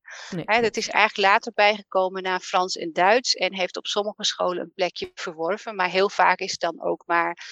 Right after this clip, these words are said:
Speaker 2: ja, een keuzevak alleen in de bovenbouw. Of, ehm, ja, de, eigenlijk de positie van het Spaans in het onderwijs, die komt niet goed overeen met het belang van die taal in Europa en in de wereld.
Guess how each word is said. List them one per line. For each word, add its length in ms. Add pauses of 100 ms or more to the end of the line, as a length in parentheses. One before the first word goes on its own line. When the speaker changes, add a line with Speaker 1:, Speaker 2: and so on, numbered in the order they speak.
(320)
Speaker 2:
ja, 280
een 100
keuzevak 600
alleen 220
in 120
de 100
bovenbouw. 920
Of, 260
ehm, 380 (640)
ja, 140
de, 100
eigenlijk 200
de 100
positie 540
van 140
het 100
Spaans 360
in 80
het 120
onderwijs, 600
die 160
komt 200
niet 180
goed 220
overeen 520
met 160
het 120
belang 360
van 120
die 120
taal 280
in 160
Europa 460
en 80
in 160
de 80
wereld. 540